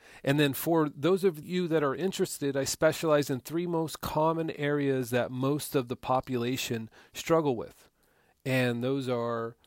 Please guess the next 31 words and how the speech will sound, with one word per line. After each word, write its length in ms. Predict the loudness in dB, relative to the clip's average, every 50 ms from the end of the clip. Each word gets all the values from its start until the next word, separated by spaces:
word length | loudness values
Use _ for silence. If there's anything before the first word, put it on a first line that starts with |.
| _ _ -10
mental 380 | -6 -4 -4 -4 -2 -4 -2
health 320 | 0 2 2 2 2 0 0
or 120 | 0 2
addiction, 600 | 0 0 0 -2 -2 -2 -2 -4 -4 -4 -6 -6
you 140 | -8 -6 -6
know, 160 | -6 -6 -8
sort 200 | -10 -10 -8 -8
of 100 | -4 -2
like 200 | 0 0 0 0
alcoholism 1040 | 0 0 0 -2 -2 -4 -2 0 0 0 0 0 -2 -4 -4 -4 -4 -4 -6 -6 -8
and 180 | -8 -8 -10 -14 -16 -20 -20 -20 _ _
disease 540 | 0 0 2 2 2 0 -2 -2 -2 -4 -6
kind 280 | -6 -4 -4 -2 -2 -2
of 100 | -2 -2
addictions, 800 | -4 -2 -2 -4 -4 -4 -4 -6 -4 -4 -4 -6 -6 -6 -4
or 180 | -2 -2 -2 -2
anxiety, 840 | -4 -6 -8 -6 -6 -4 -4 -4 -4 -6 -8 -8 -10 -10 -10 -12 -14 -16 _ -20 _ _ _
depression, 680 | -14 -14 -8 -4 -2 -2 -2 -2 -4 -4 -4 -2 -2
or 320 | -4 -4 -4 -4 -4 -6 -10 _ -20 _ _ -8
emotional 460 | -4 -2 -2 -2 -2 -4 -6 -6 -4 -4
instability 600 | -4 -6 -6 -8 -6 -6 -4 -4 -4 -6 -8 -10
things, 380 | -12 -10 -10 -8 -8 -8 -8 -8
bipolar 580 | -6 -6 -6 -6 -8 -8 -8 -6 -6 -8 -8
disorder 440 | -10 -10 -8 -8 -8 -8 -8 -8 -10
and 140 | -10 -12 -12
such, 380 | -10 -8 -8 -8 -10 -12 -16 -20 -20 -20 -20 -20 -8 _
or 380 | 0 2 4 4 4 2 0 -2 _ _ -10
behavioral 640 | -6 -6 -4 -2 -2 -2 -2 0 0 0 0 0 -2
issues 420 | -4 -6 -8 -12 -12 -14 -14 -18 -20 _ _ _
that 180 | -2 0 0 0
really 560 | 2 4 4 6 6 4 2 0 0 -4 -8